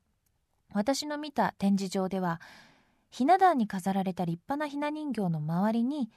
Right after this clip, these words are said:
天井からいくつもの吊るし雛が飾られていました。とても感動したのを覚えています。その会場の吊るし雛はすべて手作りで、お花や桃などの果物、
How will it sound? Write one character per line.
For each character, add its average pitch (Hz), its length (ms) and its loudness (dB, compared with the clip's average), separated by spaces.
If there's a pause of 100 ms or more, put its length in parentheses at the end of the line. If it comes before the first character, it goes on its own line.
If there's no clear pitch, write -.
(520)
天 294 200 0
井 311 240 2
か 302 100 -2
ら 294 200 -2 (100)
い 302 120 -4
く - 120 -14
つ - 160 -6
も 262 160 2
の 190 180 2 (100)
吊 220 180 -4
る 302 100 0
し 370 160 -8
雛 359 320 -4
が 165 160 -4 (800)
飾 208 260 0
ら 208 100 4
れ 202 120 0
て 202 80 -2
い 190 80 2
ま 185 160 0
し - 80 -12
た。 - 160 -8 (840)
と 208 120 -6
て 294 100 -4
も 294 100 -6
感 294 220 -6
動 320 160 0
し - 40 -10
た - 120 -4
の 302 120 -2
を 208 60 2
覚 208 140 -2
え 214 40 -4
て 196 100 -6
い 170 100 -2
ま 190 160 0
す。 - 180 -14 (640)
そ - 140 -2
の 277 160 0
会 269 300 -2
場 269 180 0
の 262 160 -2
吊 - 220 -8
る 247 80 -2
し 269 160 -6
雛 254 260 -2
は 220 240 0
す - 160 -6
べ 339 140 4
て 208 100 -6
手 190 140 -4
作 220 260 -4
り 185 120 0
で、 180 200 -2 (240)
お - 100 -10
花 247 360 0
や 247 160 0
桃 214 320 4
な 294 120 0
ど 254 140 0
の 175 140 0
果 214 300 -2
物、 180 340 0